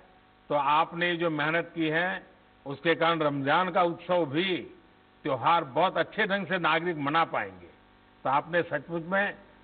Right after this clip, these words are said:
बहुत बड़ी सेवा की है। आइए,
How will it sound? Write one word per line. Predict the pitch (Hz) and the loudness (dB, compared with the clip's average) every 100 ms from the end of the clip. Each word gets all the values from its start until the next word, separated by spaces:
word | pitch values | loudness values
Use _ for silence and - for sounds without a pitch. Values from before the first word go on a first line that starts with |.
| - | -6
बहुत | 123 170 | 0 2
बड़ी | 160 180 175 | 2 2 2
सेवा | - 160 165 | 2 4 4
की | 151 127 | 4 -2
है। | 104 95 - - _ _ _ - - 131 | -8 -10 -18 -20 _ _ _ -20 -4 2
आइए, | 160 180 202 190 | 4 4 0 -4